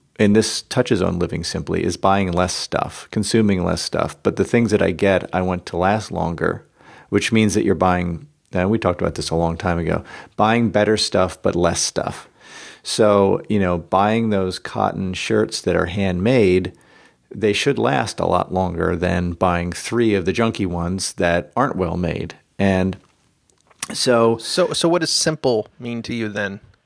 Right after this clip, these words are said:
Speaker 1: So
Speaker 2: At,
Speaker 1: the
Speaker 2: at that
Speaker 1: simple comes in from, from my perspective of having less things, um, less clutter, living less cluttered life or less.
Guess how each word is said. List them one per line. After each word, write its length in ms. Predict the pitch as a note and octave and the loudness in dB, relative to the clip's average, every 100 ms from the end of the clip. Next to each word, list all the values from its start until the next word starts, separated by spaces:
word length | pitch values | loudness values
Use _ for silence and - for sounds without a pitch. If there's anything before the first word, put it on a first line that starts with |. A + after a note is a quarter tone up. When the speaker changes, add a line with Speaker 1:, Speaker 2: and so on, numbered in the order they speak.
| - _ | -20 _
Speaker 1:
So 320 | - - C3 | -2 2 4
Speaker 2:
At, 20 | |
Speaker 1:
the 40 | B2 | 4
Speaker 2:
at 20 | |
that 80 | C3 | 4
Speaker 1:
simple 340 | C3+ B2 E3+ | 4 2 2
comes 360 | D3 C#3 A#2+ G2+ | 0 2 2 2
in 240 | A2+ A2 | 2 0
from, 540 | G2+ - G#2 G#2 G2 F#2+ | -2 -2 0 2 0 -6
from 200 | - F#2+ | -10 -4
my 140 | G#2+ | -2
perspective 640 | C3 F#2+ - F2 - F#2+ F2+ | 0 -2 0 -2 0 -2 -2
of 240 | F#2 F#2 F2+ | -4 -4 -2
having 380 | - G2 F#2+ | 0 0 0
less 400 | F#2 F#2 F#2 - | 0 -2 -2 -4
things, 680 | - - F#2 F#2 - - - - _ _ _ | -2 -2 -2 -4 -8 -8 -10 -14 _ _ _
um, 320 | F2+ F2+ F#2 F#2 | -4 -2 -2 0
less 280 | G#2 G#2 | 0 0
clutter, 720 | - - G2 F#2+ G2 G2 G2+ - | -4 0 2 4 2 2 -2 -4
living 380 | G#2+ G2+ G2 F#2+ | 0 2 2 0
less 240 | F#2 F#2+ | 0 -2
cluttered 440 | - - F#2+ G2 F2+ | -4 0 2 2 2
life 420 | F2+ F#2 F2+ - | 2 2 0 -2
or 120 | F2+ | -4
less. 380 | F2 F2 - - | -2 -2 -4 -6